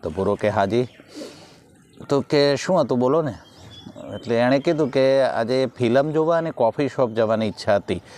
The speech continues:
અને ત્યાં તો ભૂરો ખુશીનો માર્યો ગેલછામાં આવી ગયો અને સોફામાંથી બેઠો થઈ ગયો અને એ બેનને કે, "બેહો સોફામાં, હું સરસ મજાની ચા બનાવડાવી લાવું." કરીને ઘરમાંથી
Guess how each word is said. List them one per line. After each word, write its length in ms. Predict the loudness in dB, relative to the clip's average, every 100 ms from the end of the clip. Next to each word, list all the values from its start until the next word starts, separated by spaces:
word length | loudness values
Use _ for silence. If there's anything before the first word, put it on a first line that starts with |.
| -12 -4
અને 200 | -2 0
ત્યાં 180 | 0 2
તો 200 | 2 2
ભૂરો 400 | 0 2 2 0
ખુશીનો 680 | -2 -8 -4 0 2 2
માર્યો 380 | 2 2 2 2
ગેલછામાં 560 | 0 -2 0 0 2 2
આવી 180 | 0 2
ગયો 180 | 2
અને 180 | 2 0
સોફામાંથી 680 | -4 -2 -2 0 0 0 0
બેઠો 360 | 2 2 0 0
થઈ 180 | 0
ગયો 180 | -2 -6 -10 -20 -20 -6
અને 100 | -2
એ 40 | 2
બેનને 340 | 2 2 2
કે, 120 | 2
"બેહો 220 | 2 2 0
સોફામાં, 440 | -4 -4 -2 -2
હું 80 | 0
સરસ 300 | 0 0 0
મજાની 300 | 0 0 0
ચા 180 | 0 2
બનાવડાવી 400 | 0 0 0 0
લાવું." 180 | -2
કરીને 280 | 0 -2 0
ઘરમાંથી 600 | 0 2 2 0 0 0